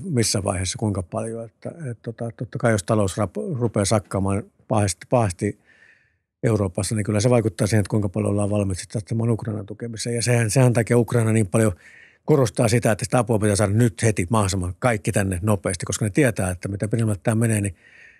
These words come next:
niin tota, <clears throat> sitä vai-, sitä suuremmat riskit tässä on ja, ja avun, avun tota vähenemisestä. Toisaalta samaan aikaan niin kuin sitä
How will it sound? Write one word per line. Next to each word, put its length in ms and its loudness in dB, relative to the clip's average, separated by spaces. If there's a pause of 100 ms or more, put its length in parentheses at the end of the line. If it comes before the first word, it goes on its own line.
(160)
niin 160 0
tota, 160 0 (220)
<clears throat> 40 4 (1200)
sitä 160 -8
vai-, 220 2
sitä 320 2 (200)
suuremmat 360 2
riskit 320 0
tässä 300 0
on 200 0 (180)
ja, 220 -2
ja 320 -6
avun, 340 -4 (1000)
avun 220 -2
tota 260 -2
vähenemisestä. 640 -2 (420)
Toisaalta 360 2
samaan 280 2
aikaan 420 0 (1120)
niin 100 -8
kuin 80 -12
sitä 140 0